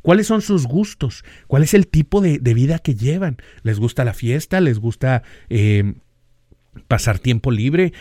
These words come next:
¿O están en una etapa de su vida donde, pues, son más tranquilos, ya no están tanto en la fiesta nocturna?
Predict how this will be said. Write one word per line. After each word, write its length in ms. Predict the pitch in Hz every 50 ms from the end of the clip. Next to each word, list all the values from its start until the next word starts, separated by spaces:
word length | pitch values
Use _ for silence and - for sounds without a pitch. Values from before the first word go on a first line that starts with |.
| - -
¿O 220 | - - 135 135 131
están 260 | 123 - - 131 127
en 100 | 139 135
una 140 | 135 131 135
etapa 300 | 123 - 127 - - 135
de 80 | 123
su 140 | - - 120
vida 220 | 113 120 135 139 135
donde, 360 | 127 123 117 117 117 110 104 - - - - -
pues, 140 | 139 127
son 160 | - 139 127 135
más 160 | 139 127 -
tranquilos, 680 | - 127 120 117 - 127 131 135 135 143 143 139 123
ya 160 | 117 123 120
no 140 | 120 123 123
están 320 | 117 - - 117 117 110
tanto 320 | - 120 117 110 - 127 123
en 80 | 120
la 80 | 117 104
fiesta 340 | - 120 117 104 - - 120
nocturna? 640 | 117 117 107 - - 135 139 139 139 139 143 139